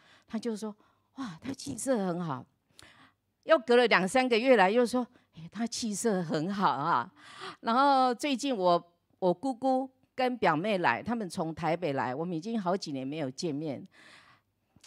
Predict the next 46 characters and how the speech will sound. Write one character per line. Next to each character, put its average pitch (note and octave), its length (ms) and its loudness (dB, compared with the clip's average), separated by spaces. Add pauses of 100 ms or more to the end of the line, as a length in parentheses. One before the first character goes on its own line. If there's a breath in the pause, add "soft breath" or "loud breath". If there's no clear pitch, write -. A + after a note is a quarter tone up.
(200)
他 D4 160 -2
是 E4 180 -6
蛮 G3+ 240 -2
伤 G#3 300 -6
心 G3 180 -10
的， F#3 120 -4
我 D#3 260 0
哥 B3 220 2
哥， - 260 -8
呃， F#3+ 180 2
我 F3+ 140 0
姑 B3+ 200 -4
姑 A3+ 180 -2
哦， G#3+ 160 4
因 A#3+ 120 -2
为 B3 140 -2
他 G#3+ 140 -8
没 G#3 120 -8
有 F3+ 100 -4
信 D3+ 300 -8
主 - 220 -16
哈， C3 240 -6 (1200 soft breath)
他 A#3+ 140 -2
常 G#3 180 -4
常 G3+ 240 -4
为 A#3 140 4
我 C#3 200 -2
哈， D3+ 180 -6
就 G3 200 -8
是 F#3+ 160 -6
很 F3 160 -8
难 C#3 220 -8
过。 E3 340 -6 (720 soft breath)
像 C4+ 260 0
台 G#3+ 220 4
语 G#3+ 160 0
说 A3+ 140 2
啊 G3+ 180 0
，“熊 D3+ 240 -6
拍 G3 180 -6
命 D#3+ 240 -4
啊， C3+ 160 -8 (300 soft breath)
哈 A3+ 180 0
啊， G#3 300 4
怎 A#3 120 -6
么， F#3+ 320 -4